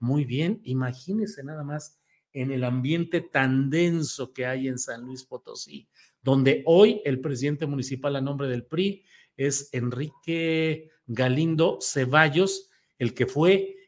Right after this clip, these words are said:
el jefe máximo de la Policía Federal con Peña Nieto, comisario federal,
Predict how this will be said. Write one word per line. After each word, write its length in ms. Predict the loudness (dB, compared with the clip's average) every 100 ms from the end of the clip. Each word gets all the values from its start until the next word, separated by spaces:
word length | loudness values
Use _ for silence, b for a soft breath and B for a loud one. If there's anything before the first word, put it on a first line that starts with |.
| _
el 640 | 0 2 2 4 2 0 0
jefe 460 | 4 4 4 -4 -2
máximo 600 | -2 -2 -4 -4 -2 -2
de 120 | -4
la 80 | -6
Policía 380 | -6 -6 -6
Federal 300 | -4 -4 -4
con 180 | -6 -10
Peña 220 | -6 -6
Nieto, 500 | -4 -4 -2 -4 -4 B B B
comisario 540 | -4 -2 -2 -6 -8 -8
federal, 440 | -8 -6 -6 -6